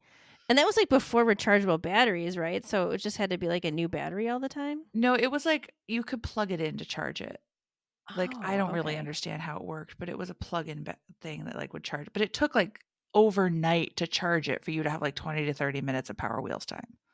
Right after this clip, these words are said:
Speaker 1: <sighs> That's still amazing.
Speaker 2: It was twenty to thirty minutes of pure joy.
Speaker 1: <laughs> I love that so much. Um,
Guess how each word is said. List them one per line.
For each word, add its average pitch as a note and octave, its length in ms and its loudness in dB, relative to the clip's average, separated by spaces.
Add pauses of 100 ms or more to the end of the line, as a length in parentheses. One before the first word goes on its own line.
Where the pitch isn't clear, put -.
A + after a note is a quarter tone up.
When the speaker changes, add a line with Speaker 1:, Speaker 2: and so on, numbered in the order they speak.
(440)
Speaker 1:
<sighs> - 760 -18
That's - 140 -14
still D3 280 -6
amazing. C#3+ 460 -12
Speaker 2:
It F3 100 -2
was E3 260 -2 (280)
twenty F3+ 520 2 (260)
to G3 100 -2
thirty D#3+ 300 2
minutes C3 300 -2
of - 100 -10
pure - 220 -4
joy. - 220 -4 (720)
Speaker 1:
<laughs> - 1400 6
I G3+ 140 4
love G3 240 4
that F#3 220 0
so F3+ 220 2
much. F#3 400 -2 (1000)
Um, F#3 500 8